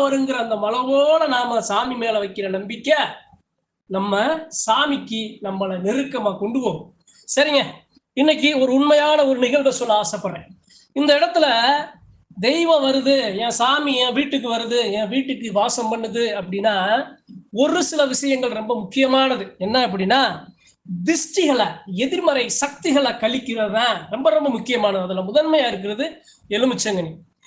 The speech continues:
இரண்டாவது இருக்கிறது பூசணி, வெள்ளை பூசணி, திஷ்டி பூசணி, மூன்றாவது இருக்கிறது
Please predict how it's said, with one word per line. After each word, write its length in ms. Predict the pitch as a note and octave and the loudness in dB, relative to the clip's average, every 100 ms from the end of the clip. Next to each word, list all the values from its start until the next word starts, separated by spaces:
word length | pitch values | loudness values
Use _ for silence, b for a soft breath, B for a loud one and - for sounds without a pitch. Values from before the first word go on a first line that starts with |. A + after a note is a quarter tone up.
| b | b
இரண்டாவது 580 | - A#3 D#4+ D#4+ D4+ C4 | 0 2 4 4 2 0
இருக்கிறது 420 | A#3 A3+ A3+ A3 E4+ E4+ _ _ _ | -2 -4 -4 -4 -8 -10 _ _ _
பூசணி, 420 | C4+ C#4+ C4+ F#3+ D#3+ | -2 0 -2 -6 -8
வெள்ளை 360 | - G#3+ C#4 C#4+ | -6 -2 0 0
பூசணி, 480 | E3 A#3+ B3 A3+ G3 E3 | -2 -8 -6 -6 -6 -8
திஷ்டி 300 | A#3+ - C4+ | -8 -8 -8
பூசணி, 400 | A#3+ F#3+ G3 F3+ E3+ b - | -8 -8 -8 -8 -16 b -8
மூன்றாவது 640 | G#3 D#4 D4+ D4 C#4 B3+ | -2 2 4 4 4 0
இருக்கிறது 440 | A3+ F#3+ G#3+ G#3+ | -2 -2 -2 0